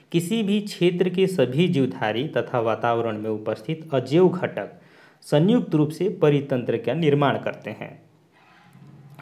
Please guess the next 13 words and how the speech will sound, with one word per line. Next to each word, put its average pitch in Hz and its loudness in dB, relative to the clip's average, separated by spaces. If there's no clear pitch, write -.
परितंत्र 180 6
जो 165 2
होता 139 2
है 160 -2
जैविक 139 6
एवं 131 2
अजैविक 135 0
घटकों 135 -2
से 139 -6
मिलकर 120 -2
बनी 127 0
हुई 123 -4
एक 165 0